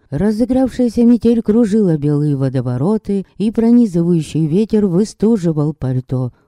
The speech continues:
Он дёргал сумочку, норовя вырвать её из рук Анны, толкал в спину и тут же ставил под ножку. Выбравшись за пределы территории комплекса, Анна замерла.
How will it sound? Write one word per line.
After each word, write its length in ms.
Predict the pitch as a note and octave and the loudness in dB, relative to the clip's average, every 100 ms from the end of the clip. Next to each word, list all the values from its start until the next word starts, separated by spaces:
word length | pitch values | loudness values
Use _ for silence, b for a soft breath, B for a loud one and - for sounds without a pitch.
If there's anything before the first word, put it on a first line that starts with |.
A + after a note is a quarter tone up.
| _ | _
Он 260 | E3 A#3 G#3+ | 2 4 4
дёргал 480 | A3 A#3+ G3+ G3+ | 4 2 2 0
сумочку, 840 | F#3 - D3 G#3 D#3 - - C#3 C3 b | 0 -2 0 2 0 -4 -4 -4 -4 b
норовя 460 | C3+ G3+ A3+ B3 A#3 | -2 0 2 2 2
вырвать 560 | A#3 A#3 D#3 C#3 - | 2 2 0 -2 -4
её 340 | C#3 D3 D3 C#3 | -6 -4 0 -2
из 180 | C3+ | 0
рук 260 | C#3+ G3 - | 0 -2 -4
Анны, 580 | F3 F3+ C#3+ B2+ B2 A#2+ _ - | -6 -2 -2 -2 -6 -8 _ -4
толкал 480 | G#3 A3+ A3+ F#3+ | -2 0 0 -2
в 60 | C3 | -4
спину 680 | - - F#3+ A3 G#3 G3+ - | -10 -8 -2 2 2 2 0
и 140 | A3 | -2
тут 300 | A3 A#3 G#3 | 0 0 -2
же 140 | C#3+ C#3 | -2 -6
ставил 480 | - F3 A3 G#3 - | -4 -4 -2 -2 -2
под 260 | C#3 C3 | -6 -4
ножку. 640 | C3+ C3 B2+ - C3 B2+ - _ _ | -2 -2 -4 -8 -8 -8 -10 _ _
Выбравшись 840 | D#3+ G#3 C#4 A#3+ D#3 C#3 - C#3+ C3 | -4 0 2 0 0 -2 -4 -6 -2
за 140 | G3+ | -4
пределы 460 | - A#3 F3 D#3+ D#3 | -2 -4 -2 -2 -2
территории 580 | F3 G3 G3+ A3 C3+ C3+ | 0 -2 2 2 2 -2
комплекса, 920 | - B3 B3+ - C3+ B2+ - C3 B2+ _ | -2 0 0 -2 -6 -10 -12 -12 -12 _
Анна 540 | F#3 C4+ C#4+ F#3+ D#3 C#3 | -2 0 2 2 0 -2
замерла. 880 | C#3 A#3 B3+ C4+ G#3+ D3+ C3+ C3 | -2 2 4 2 0 -4 -6 -10